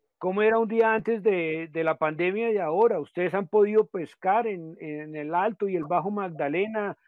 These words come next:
¿Se les es permitido por las restricciones que tenemos frente a la pandemia? Eh, ¿pueden vender ese pescado si, si lo han pescado, si hay,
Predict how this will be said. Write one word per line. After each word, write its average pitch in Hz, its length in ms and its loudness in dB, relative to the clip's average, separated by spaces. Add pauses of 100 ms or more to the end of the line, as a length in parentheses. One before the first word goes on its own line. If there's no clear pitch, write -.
(100)
¿Se 165 160 -2
les 160 180 -2
es 170 140 -2
permitido 202 760 2
por 190 140 -2
las 165 100 4
restricciones 175 920 -2 (540)
que 165 100 -2
tenemos 165 460 0
frente 175 360 -2
a 156 60 0
la 151 160 -2
pandemia? 196 840 -2 (380)
Eh, 147 320 -6
¿pueden 202 260 4
vender 196 340 4
ese 202 200 2
pescado 190 600 0
si, 156 320 -6
si 156 120 -8
lo 165 120 4
han 170 100 0
pescado, 196 640 0
si 160 240 -6
hay, 180 420 0